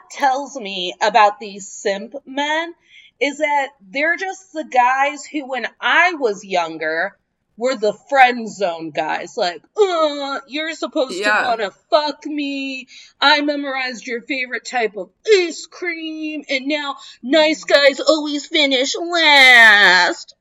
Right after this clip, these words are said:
Speaker 1: Wah! That's my
Speaker 2: Like,
Speaker 1: view.
Speaker 2: the guys who learn everything about you and then try and use it against you, yeah, those are the shitty simps. But
Speaker 1: Yeah.
Speaker 2: there are simps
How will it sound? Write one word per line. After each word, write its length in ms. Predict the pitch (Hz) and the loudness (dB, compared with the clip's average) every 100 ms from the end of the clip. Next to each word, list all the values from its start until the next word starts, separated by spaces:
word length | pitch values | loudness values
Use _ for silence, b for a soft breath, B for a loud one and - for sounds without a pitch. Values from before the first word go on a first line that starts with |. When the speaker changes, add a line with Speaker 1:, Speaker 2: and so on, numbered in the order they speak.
| - | -10
Speaker 1:
Wah! 1600 | 349 370 359 339 302 285 277 269 262 247 233 214 208 165 156 165 - - - 196 | -8 0 6 8 8 6 6 4 2 0 0 2 4 2 0 -6 -12 -16 -6 2
That's 280 | 214 226 | 4 4
my 160 | - 196 | 0 -2
Speaker 2:
Like, 140 | 208 | -2
Speaker 1:
view. 80 | 165 | -2
Speaker 2:
the 80 | 214 | -4
guys 720 | 208 208 233 285 427 381 - 240 | 2 4 4 2 -2 -4 -6 -6
who 540 | 254 233 208 190 165 | -8 -8 -8 -8 -8
learn 340 | 185 190 185 208 | -4 -2 0 0
everything 420 | 214 214 - 196 | -2 -4 -8 -6
about 440 | 180 180 165 165 170 | -4 2 2 2 -2
you 240 | 208 208 | -8 -6
and 200 | 190 180 | -4 -4
then 140 | 180 | -6
try 260 | 180 - 175 | -6 -4 -2
and 160 | 175 175 | -4 -10
use 200 | 165 175 | -12 -10
it 60 | |
against 460 | 160 156 160 - - | -8 -8 -8 -8 -10
you, 440 | 233 247 262 339 _ _ _ | -10 -12 -12 -14 _ _ _
yeah, 380 | 165 135 98 160 | -2 0 0 -2
those 420 | 185 180 220 220 | -2 -2 -4 -8
are 160 | 240 | -8
the 80 | 220 | -6
shitty 480 | 214 - 185 156 139 | -6 -4 -6 -10 -14
simps. 580 | - 175 85 - - - - | -12 -12 -12 -14 -14 -14 -6
But 80 | 226 | -4
Speaker 1:
Yeah. 60 | 190 | -2
Speaker 2:
there 260 | 226 285 | 0 0
are 40 | 453 | 0
simps 580 | - 269 269 - - | -2 -4 -4 -6 -6